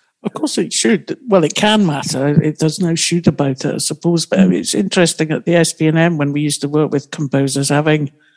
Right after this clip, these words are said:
their experiences for the first time, a lot of it was that almost therapy of first rehearsal nerves, you know, because the players are seeing it for the first time and they want to do their best by it. And it's almost best not to have the composer there.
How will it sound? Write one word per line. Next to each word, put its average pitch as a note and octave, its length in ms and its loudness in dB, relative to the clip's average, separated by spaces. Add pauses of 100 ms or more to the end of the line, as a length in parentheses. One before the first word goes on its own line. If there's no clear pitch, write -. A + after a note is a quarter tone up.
(260)
their D#3 140 4
experiences D#3 680 0
for D3+ 120 -8
the D3+ 80 -4 (120)
first D3+ 260 -2
time, D3+ 220 0
a D#3+ 60 2
lot F3+ 340 4
of D3+ 140 0
it D3+ 160 2
was E3 340 -2 (400)
that E3 360 2
almost E3+ 440 4
therapy E3 560 4
of D3 340 2 (760)
first E3 360 4
rehearsal D#3 560 4
nerves, D#3+ 800 2
you - 180 -2
know, E3+ 180 4
because D#3+ 580 2
the E3 220 2 (160)
players F3+ 380 4
are D3 60 4
seeing D3+ 320 0
it - 160 -4
for D#3 80 -10
the D#3 100 -4
first D3+ 340 -2
time D3 240 0
and C#3+ 80 0
they D#3 140 6
want D3+ 240 0
to D3 100 -2
do D3 200 0
their C#3+ 200 2
best D#3 540 0
by C3+ 180 2
it. C#3 120 0
And D#3 100 -8
it's D#3 160 -6
almost E3 380 -2
best D3+ 320 2
not D3 240 -6
to - 80 -2
have D3+ 240 -6
the D#3 80 -6
composer D#3 520 -4
there. E3+ 420 4